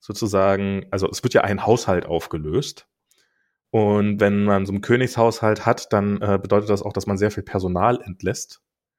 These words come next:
Und, ähm, das ist wohl während irgendeiner Trauerfeier sind wohl irgendwie so ein paar Mitarbeitern dann so Briefe überreicht worden, so, „Hey,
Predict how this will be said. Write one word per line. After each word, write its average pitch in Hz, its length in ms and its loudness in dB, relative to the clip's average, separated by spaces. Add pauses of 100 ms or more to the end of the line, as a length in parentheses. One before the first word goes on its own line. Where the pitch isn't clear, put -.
(760)
Und, 120 880 0
ähm, 110 400 2
das 104 160 -4
ist - 180 -6
wohl 123 300 2
während 139 920 0
irgendeiner 135 280 2
Trauerfeier 110 1080 0 (580)
sind 113 300 0
wohl 113 180 4
irgendwie 117 260 0
so 110 100 2
ein 110 100 0
paar 107 760 2
Mitarbeitern 113 840 2
dann 107 140 0
so 104 120 -2
Briefe 120 340 0
überreicht 90 600 0
worden, 95 380 0
so, 98 340 0
„Hey, 98 380 0